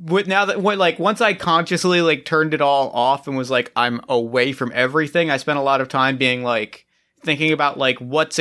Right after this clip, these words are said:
what's got me excited, what's got me jazzed up, and I walked away with a lot of, like, potential projects and, like, stuff that might be fun to do down the road. So, like, it was good. It was invigorating.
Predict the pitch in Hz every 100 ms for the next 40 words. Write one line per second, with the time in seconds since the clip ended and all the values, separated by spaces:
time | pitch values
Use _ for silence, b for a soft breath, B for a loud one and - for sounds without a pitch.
0 | - 156 160 - 170 151 151 131 120 -
1 | 202 185 175 170 139 143 147 170 156 139
2 | 139 - 135 135 143 131 147 151 165 147
3 | 170 196 - 175 226 214 165 160 165 165
4 | 175 160 135 - _ _ 185 180 185 185
5 | 196 - 160 175 202 196 - 202 175 160
6 | - - 170 185 214 175 180 185 180 -
7 | 180 180 190 180 143 156 185 165 160 180
8 | 170 147 147 180 214 180 190 185 180 -
9 | 196 220 190 240 220 139 143 170 151 196
10 | 131 104 82 -